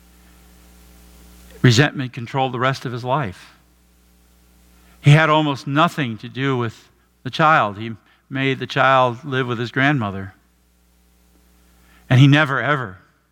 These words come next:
came to church again. Or the man I've told you about who,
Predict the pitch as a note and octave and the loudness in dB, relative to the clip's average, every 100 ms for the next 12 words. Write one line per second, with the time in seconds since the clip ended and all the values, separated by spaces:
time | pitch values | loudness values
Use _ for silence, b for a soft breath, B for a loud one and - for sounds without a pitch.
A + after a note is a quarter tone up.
0 | _ _ _ _ _ _ _ _ _ _ | _ _ _ _ _ _ _ _ _ _
1 | _ _ - A#2 G#2+ A2 C#3+ C3+ G#2+ G2 | _ _ -4 -4 -4 -2 -2 -2 -4 -8
2 | F#2 - _ _ _ _ _ _ _ _ | -8 -12 _ _ _ _ _ _ _ _
3 | _ _ _ - B B E3+ F3 G#3 A#3 | _ _ _ -18 B B 0 2 2 2
4 | G3+ - A#3 A3 G#3 G#3 A3 A3+ G3 F#3 | 0 0 -2 0 -2 2 2 4 2 0